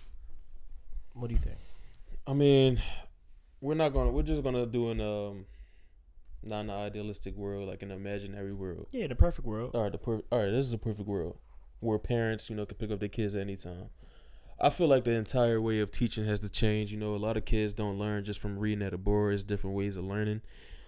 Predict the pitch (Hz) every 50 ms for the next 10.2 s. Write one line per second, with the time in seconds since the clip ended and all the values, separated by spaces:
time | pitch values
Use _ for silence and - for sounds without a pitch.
0 | - - - 110 107 104 101 104 107 117 120 120 113 - 117 117 110 104 107 104
1 | 107 110 113 110 104 - 113 110 107 104 107 113 113 113 110 104 98 92 104 113
2 | 113 107 - 117 113 110 104 - - - 110 107 - 104 101 101 98 98 101 104
3 | 110 107 104 95 - 98 104 110 104 113 113 113 - - - - - - - -
4 | - - 110 101 113 113 113 113 110 107 110 113 113 110 104 110 113 104 104 104
5 | 110 110 104 95 - - 110 104 - - - 95 110 110 - - 104 95 - -
6 | 95 92 98 101 - - - - - - - - - - - - - - - -
7 | 113 107 104 101 101 101 - - - - - - - - 123 107 123 151 165 -
8 | - 120 - 123 104 - - - 107 101 110 110 101 95 98 98 95 98 98 107
9 | 104 101 90 110 123 123 120 120 113 110 107 107 107 110 98 107 107 107 107 98
10 | 76 117 123 117